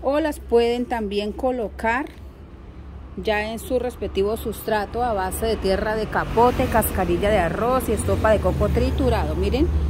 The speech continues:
se ve súper precioso este hijito, miren. Bueno, a esta se le pudrió su hoja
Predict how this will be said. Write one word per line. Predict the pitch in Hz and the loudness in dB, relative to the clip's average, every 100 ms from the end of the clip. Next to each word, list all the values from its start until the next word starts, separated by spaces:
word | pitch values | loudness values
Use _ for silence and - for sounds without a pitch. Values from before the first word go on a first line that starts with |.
| - - - | 2 2 4
se | 214 | 4
ve | 196 202 | 4 4
súper | 185 - - 294 277 247 226 | 2 2 2 2 2 2 2
precioso | - 190 185 - 208 208 214 - 233 | 2 2 0 2 2 2 2 0 0
este | 208 208 | 0 0
hijito, | 202 - 220 202 214 | 0 -2 -2 0 0
miren. | 220 180 190 262 294 - - - - - - - - - - - - - - - - - - - - - - - - - - - - | 0 0 2 0 0 0 -2 -2 -2 0 0 -2 -4 -6 -6 -6 -6 -6 -6 -8 -8 -8 -8 -8 -10 -14 -18 -18 -18 -18 -18 -18 -6
Bueno, | 214 226 196 | 0 0 0
a | 190 | -2
esta | 196 214 - 247 | -2 -4 -4 -4
se | - | -2
le | 233 220 | -2 -2
pudrió | 202 202 180 196 208 | -2 -2 2 2 0
su | 208 269 254 | -4 -2 4
hoja | 247 240 226 | 6 6 2